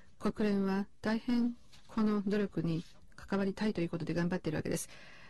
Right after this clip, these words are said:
国連、そして世界中の政府が努力をし、そしてこの持続可能な開発のための教育の重要さを説いているところです。そして地球上で様々な形で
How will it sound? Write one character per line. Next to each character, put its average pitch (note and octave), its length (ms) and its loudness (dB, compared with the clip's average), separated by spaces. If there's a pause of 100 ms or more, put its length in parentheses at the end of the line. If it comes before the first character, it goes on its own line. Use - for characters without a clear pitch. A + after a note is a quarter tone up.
(240)
国 G3 240 2
連、 F#3+ 180 2
そ G3 160 0
し - 100 0
て F3+ 280 2 (260)
世 - 160 -2
界 A#3+ 220 2
中 B3+ 100 2
の A#3+ 120 6
政 A#3 300 2
府 F3 300 2
が F#3 240 2 (640)
努 F#3+ 120 2
力 F3+ 200 0
を E3+ 80 2
し、 - 300 -2 (480)
そ - 180 -2
し - 140 0
て A#3 240 0 (480)
こ G3+ 100 2
の F#3 260 4 (140)
持 G3 100 2
続 G3+ 140 0
可 G#3+ 60 2
能 G#3+ 100 4
な G#3 60 2
開 G#3 120 0
発 G#3 160 2
の - 20 4
た G#3 80 4
め F#3+ 60 4
の F3 40 2
教 G3+ 220 0
育 G3 420 2 (140)
の F#3+ 220 4 (340)
重 G3+ 200 2
要 G3+ 100 2
さ E3+ 180 0
を E3 60 0
説 A3 180 2
い G3+ 60 2
て F3 80 0
い E3+ 40 4
る D#3+ 80 0
と - 80 -2
こ E3 100 -2
ろ F3 60 2
で F3 100 2
す。 - 100 -6 (240)
そ C4 100 2
し - 140 2
て B3 200 2 (320)
地 - 140 -6
球 B3+ 240 4
上 B3 220 2
で A#3+ 240 2 (160)
様 A3+ 260 4
々 B3 200 4
な F3+ 120 2
形 - 500 0
で F3+ 220 4